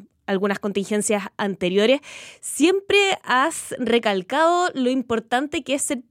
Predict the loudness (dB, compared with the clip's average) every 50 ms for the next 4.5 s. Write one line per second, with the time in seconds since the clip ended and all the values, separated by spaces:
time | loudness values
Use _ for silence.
0 | _ _ 0 2 2 2 0 -4 -2 2 2 4 4 2 2 -2 -6 -6 -2 -2
1 | 0 0 -2 0 0 -2 0 0 -2 0 0 0 2 0 -2 -2 -4 -4 -4 -2
2 | -4 -4 -6 -8 -10 -8 -8 -6 -4 -4 -4 -4 -4 0 0 0 0 0 -2 -2
3 | 0 0 0 -2 -4 -2 -4 -4 -4 -2 -4 -6 -4 -4 -6 -6 -6 -10 -6 -2
4 | -2 0 0 0 0 -2 -2 -6 -10 -12